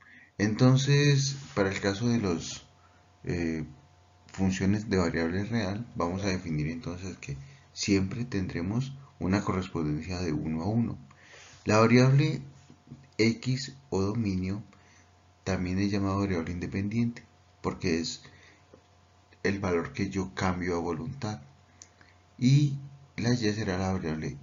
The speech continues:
dependiente, porque es el valor que depende del valor que tome x. Cuando yo puedo generar pares ordenados x, y,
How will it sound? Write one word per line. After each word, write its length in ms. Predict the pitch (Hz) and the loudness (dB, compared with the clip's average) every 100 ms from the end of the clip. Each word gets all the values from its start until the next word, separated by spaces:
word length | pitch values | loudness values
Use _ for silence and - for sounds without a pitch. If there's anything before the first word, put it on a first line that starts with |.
| - | 0
dependiente, 840 | 101 101 120 123 110 98 92 101 - | 0 4 2 2 2 0 0 -6 -6
porque 380 | 107 71 90 85 | -8 -4 -4 -2
es 120 | - | -2
el 140 | 95 | -4
valor 460 | 101 113 101 98 95 - _ _ | -4 -4 -2 -4 -6 -14 _ _
que 360 | - 92 92 131 - - - - - - _ _ _ _ _ - | -4 -2 -2 -4 -10 -20 -20 -20 -20 -20 _ _ _ _ _ -4
depende 640 | 98 95 - 135 135 117 | 0 0 6 8 10 8
del 200 | 104 92 | 0 -6
valor 300 | 90 78 69 | -8 -10 -10
que 80 | 69 | -12
tome 300 | 87 92 110 | -12 -10 -10
x. 360 | 113 - - - _ _ _ _ _ _ _ _ _ _ _ _ _ _ _ _ _ _ - - _ _ _ _ _ _ _ _ _ _ _ _ _ _ _ _ _ - | -12 -18 -20 -20 _ _ _ _ _ _ _ _ _ _ _ _ _ _ _ _ _ _ -20 -20 _ _ _ _ _ _ _ _ _ _ _ _ _ _ _ _ _ 4
Cuando 380 | 120 120 120 | 8 8 6
yo 240 | 123 131 139 | 4 2 0
puedo 280 | 156 160 151 | -4 -2 0
generar 540 | 127 101 85 80 78 - _ _ _ _ _ - | 0 0 -2 -4 -6 -12 _ _ _ _ _ -6
pares 280 | 90 98 107 | -2 -2 -4
ordenados 600 | 107 113 104 90 92 92 | -6 -6 -6 -6 -8 -10
x, 320 | - - - | -12 -12 -10
y, 240 | 92 87 | -8 -8